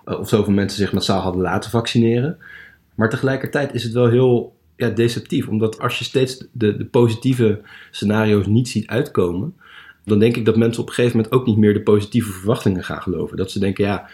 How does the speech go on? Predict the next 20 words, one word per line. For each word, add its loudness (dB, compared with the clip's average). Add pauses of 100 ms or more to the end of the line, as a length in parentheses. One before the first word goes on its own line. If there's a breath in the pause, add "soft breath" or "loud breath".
(220 loud breath)
jullie -2
zeggen 2
dit 0
nu -2
wel, 0
maar, -2
eh, -4
twee 0
maanden 0
geleden 2
zei 2
je 4
nog 0
dat -2
het -4
nog 0
maar -2
tien 2
kilometer 2
was. -14